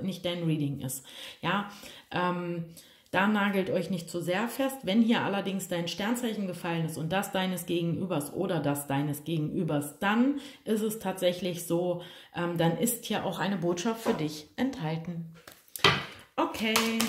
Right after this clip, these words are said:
schauen wir noch die Zeitkarte an. Bitte bedenkt auch, Zeit ist relativ. Es kann passen, es muss nicht passen, ja. Ähm, es soll nur ein ganz kleiner, minimaler An-, ähm, Anhaltspunkt sein. Und wir haben hier die drei.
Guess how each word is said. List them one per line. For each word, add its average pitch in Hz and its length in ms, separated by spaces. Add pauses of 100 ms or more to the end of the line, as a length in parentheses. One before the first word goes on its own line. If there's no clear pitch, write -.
schauen 233 180
wir 226 60
noch 214 180
die 185 120
Zeitkarte 294 640
an. 294 240 (220)
Bitte 262 180
bedenkt 214 480
auch, 185 160
Zeit 269 340
ist - 220
relativ. 233 760
Es - 300
kann 247 300
passen, 220 420 (100)
es 170 140
muss 254 300
nicht 285 180
passen, 254 420
ja. 208 320 (600)
Ähm, 214 260
es - 140
soll 220 160
nur 226 160
ein 185 360
ganz 277 380
kleiner, 240 340
minimaler 220 760
An-, 262 340 (280)
ähm, 185 580 (100)
Anhaltspunkt 254 680
sein. 214 360
Und 196 160
wir 190 120
haben 196 200
hier 185 220
die 170 200
drei. 247 440